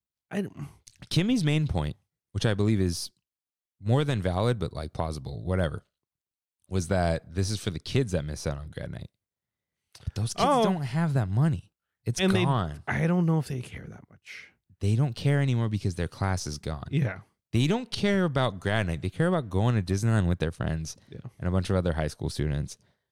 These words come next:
Speaker 2: because they wanna flirt with other high school students,
Speaker 1: <laughs>
Speaker 2: probably, right? They wanna look cool
Speaker 1: Yeah.
Speaker 2: at Disneyland.
Speaker 1: And when there's nothing but those kids there, then okay.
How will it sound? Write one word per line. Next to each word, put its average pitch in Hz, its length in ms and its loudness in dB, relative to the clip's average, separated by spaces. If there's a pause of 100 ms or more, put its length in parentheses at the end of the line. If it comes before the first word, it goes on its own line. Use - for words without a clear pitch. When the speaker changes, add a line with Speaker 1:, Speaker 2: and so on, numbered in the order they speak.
(120)
Speaker 2:
because 78 680 -4 (500)
they - 40 -2
wanna 104 140 2
flirt 147 240 0
with 85 100 -2
other 71 200 0
high - 80 -4
school - 200 -10
students, - 320 -8
Speaker 1:
<laughs> - 0 -
Speaker 2:
probably, - 440 -6 (160)
right? 90 120 0
They 95 80 2
wanna 113 280 4
look 120 160 0
cool - 320 -2 (120)
Speaker 1:
Yeah. 110 300 -4
Speaker 2:
at 90 140 -4
Disneyland. 85 420 -2
Speaker 1:
And 165 180 4
when 170 140 4
there's 151 220 2
nothing 151 400 4
but 147 160 2
those 127 180 6
kids 285 320 -2
there, 247 420 4
then 156 340 2
okay. 120 400 0